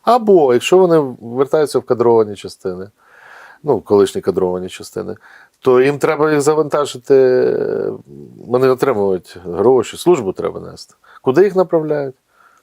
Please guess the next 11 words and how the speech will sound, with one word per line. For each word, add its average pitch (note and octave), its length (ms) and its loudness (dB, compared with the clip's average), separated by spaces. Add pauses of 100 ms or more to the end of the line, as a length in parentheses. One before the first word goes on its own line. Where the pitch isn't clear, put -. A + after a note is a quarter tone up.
(120)
Навчання E3 640 -2
в D3 60 -2
вересні, C#3+ 600 -2 (640)
на F#2 60 -12
кордоні E2+ 400 -10
з - 80 -18
Польщею, C#3+ 520 -14 (280)
будь - 180 -16
ласка. A#2+ 360 -10 (440)
Озвучені C3 680 0
цифри F#2 560 -4